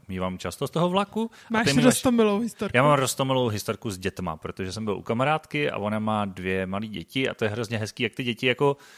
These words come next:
Speaker 1: nevědí, že nevidím. Nebo oni to většinou jako pochopí během toho, někdy, někdy ne. No, vlastně holčičce tý starší, tak jsou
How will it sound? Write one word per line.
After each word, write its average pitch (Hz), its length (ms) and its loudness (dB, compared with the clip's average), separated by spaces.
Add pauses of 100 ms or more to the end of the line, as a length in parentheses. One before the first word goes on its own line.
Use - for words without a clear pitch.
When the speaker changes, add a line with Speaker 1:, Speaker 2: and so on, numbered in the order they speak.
(480)
Speaker 1:
nevědí, 123 680 -2
že 127 400 0
nevidím. 104 420 -6
Nebo 113 180 0
oni 160 180 -4 (380)
to 180 120 -4
většinou 202 280 -4
jako 208 140 -4
pochopí 120 480 -4
během 95 320 -4
toho, 101 500 0
někdy, 95 500 -4
někdy 107 240 -8
ne. 98 300 -6 (480)
No, 110 180 -10
vlastně 92 260 -8
holčičce 98 460 -8
tý 104 140 -8
starší, - 380 -8
tak - 140 -10
jsou 92 420 -4